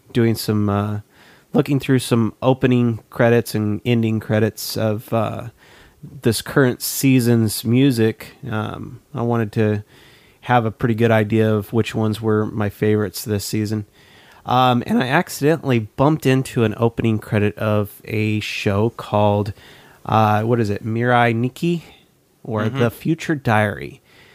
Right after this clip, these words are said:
Speaker 1: And, um, I was like, "Wow, this is just interesting." And so I went ahead and looked up the, this, this anime. I was like, "Wow,"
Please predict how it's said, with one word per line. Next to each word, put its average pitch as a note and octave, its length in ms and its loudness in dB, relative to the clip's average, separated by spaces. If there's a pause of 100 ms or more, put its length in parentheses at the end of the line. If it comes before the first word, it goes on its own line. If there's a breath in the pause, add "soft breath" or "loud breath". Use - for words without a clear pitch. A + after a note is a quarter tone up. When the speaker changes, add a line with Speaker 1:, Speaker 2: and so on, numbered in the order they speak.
(380 soft breath)
Speaker 1:
And, C3 400 2
um, B2 540 2 (240)
I C#3+ 60 -10
was D#3+ 140 -8
like, A#2+ 240 -6
"Wow, G#2 400 0
this B2+ 240 0
is G#2+ 180 -2
just - 420 0
interesting." G#2 680 0
And A2+ 600 2
so - 240 -2
I A#2+ 80 4
went F3 160 0
ahead F#3 240 -2
and A2+ 240 -2
looked B2+ 200 0
up - 260 -2
the, A#2 300 0
this, A#2 600 -6 (580 soft breath)
this B2 220 2
anime. A2 300 2
I C3 200 4
was A2 180 2
like, G#2 260 -2 (640 soft breath)
"Wow," G#2 840 0